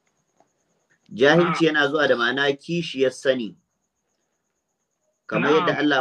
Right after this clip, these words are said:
Speaker 1: Maɗaukakin Sarki ya faɗa, eh, eh, menene, "Khudhil afwa wa amur bil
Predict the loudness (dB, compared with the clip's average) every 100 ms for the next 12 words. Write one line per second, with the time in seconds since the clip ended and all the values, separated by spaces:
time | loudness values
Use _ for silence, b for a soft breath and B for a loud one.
0 | -2 -2 -2 -4 -8 -4 -2 -2 -4 0
1 | 0 0 0 4 4 2 _ _ _ _
2 | _ _ _ _ -8 -4 -4 -4 -6 -8
3 | _ -12 -8 -6 -6 -6 -6 -6 -4 -4
4 | -4 -6 -6 -6 -4 -4 -4 -4 -6 -6
5 | -2 -2 -2 -2 -2 -2 -2 0 0 0
6 | -2 -2 -4 -4